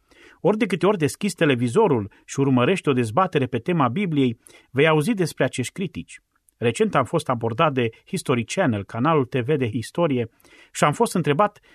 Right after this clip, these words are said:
dacă nu aș dori să fiu un moderator regulat la discuții pe baza Bibliei. Nu am putut spune nu cât îmi doream de repede, pentru că nu am vrut să fiu prins, editat și blocat între toți acești oameni care neagă Scriptura.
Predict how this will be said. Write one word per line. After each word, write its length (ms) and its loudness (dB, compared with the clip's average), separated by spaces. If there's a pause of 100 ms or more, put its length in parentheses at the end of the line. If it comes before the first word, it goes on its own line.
(180)
dacă 340 0
nu 120 2
aș 120 -2
dori 180 0
să 140 -4
fiu 180 -2
un 80 2
moderator 560 0
regulat 360 2
la 100 2
discuții 540 -4
pe 160 -2
baza 420 -2
Bibliei. 520 -8 (520)
Nu 200 0
am 100 2
putut 240 -2
spune 360 0
nu 280 2
cât 240 -6
îmi 100 2
doream 260 2
de 100 0
repede, 420 -2 (400)
pentru 280 -2
că 120 -2
nu 160 2
am 140 2
vrut 200 -2
să 100 -4
fiu 200 0
prins, 440 -4
editat 560 -4 (180)
și 160 -6
blocat 420 0
între 220 -2
toți 280 -4
acești 340 -4
oameni 480 0
care 220 0
neagă 300 -2
Scriptura. 560 -8